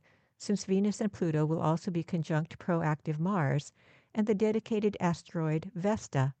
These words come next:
when they align. Our final days of January will be strongly influenced by the Sun-Uranus square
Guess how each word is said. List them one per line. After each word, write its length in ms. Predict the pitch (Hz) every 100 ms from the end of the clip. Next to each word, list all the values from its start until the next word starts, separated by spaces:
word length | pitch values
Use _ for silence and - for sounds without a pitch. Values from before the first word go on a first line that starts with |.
| _
when 180 | 165 156
they 140 | 143
align. 520 | 147 170 156 143 143 143 _ _ _ _ _ _ _ _ _ _ _ _ _ _ _ _ -
Our 140 | 226
final 360 | 220 269 302 269
days 280 | 196 180 170
of 100 | 156
January 640 | - 151 151 147 139 147
will 140 | 175
be 100 | 190
strongly 480 | 214 - 285 294 202
influenced 580 | 185 180 - 143 147 -
by 100 | 151
the 140 | 147
Sun-Uranus 680 | 156 180 175 180 165 165 170
square 480 | - - 220 151 156